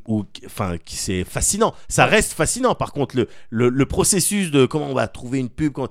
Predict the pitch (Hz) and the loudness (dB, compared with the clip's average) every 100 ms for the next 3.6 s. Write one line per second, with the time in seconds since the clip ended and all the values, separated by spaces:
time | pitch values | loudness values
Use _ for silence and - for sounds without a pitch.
0 | - - 151 170 196 - - 156 - 214 | -10 -2 0 2 -2 -6 -6 -4 -2 0
1 | 202 254 247 175 175 165 - 143 139 156 | 2 2 2 0 0 -2 -2 -2 0 0
2 | - 165 - 147 139 156 147 143 - 139 | 0 0 0 0 0 -2 -4 -8 -4 -2
3 | 131 180 151 123 - | 0 4 4 4 -2